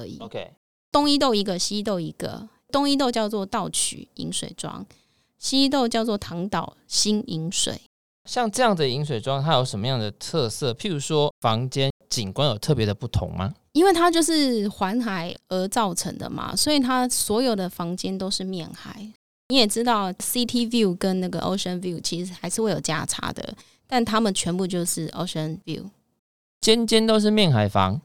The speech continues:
Speaker 2: 不用跟人家抽签，不用跟人家猜拳，
Speaker 1: 不用，不用。
Speaker 2: 拿到的就是面海房。
Speaker 1: 对，就是面海房。
Speaker 2: 那像这样子的饭店，我们都知道，不管是参加日本的行程，或者是自己去日本走，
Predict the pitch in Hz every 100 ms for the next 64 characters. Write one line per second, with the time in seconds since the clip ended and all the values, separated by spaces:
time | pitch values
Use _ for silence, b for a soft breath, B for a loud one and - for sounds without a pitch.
0 | _ 143 156 151 160 139 147 - 139 139
1 | 139 131 135 135 135 123 127 - 123 127
2 | 101 85 147 180 180 180 165 117 123 156
3 | 123 127 120 127 120 95 87 - - 185
4 | 170 165 196 190 185 156 175 - - -
5 | - 190 - _ _ - 285 - 262 247
6 | 269 233 170 147 160 160 147 120 98 120
7 | 156 170 170 143 - 156 101 113 120 -
8 | 123 123 131 - 85 85 - 85 98 -
9 | 95 - 170 135 104 127 123 127 90 117
10 | 113 113 90 90 98 98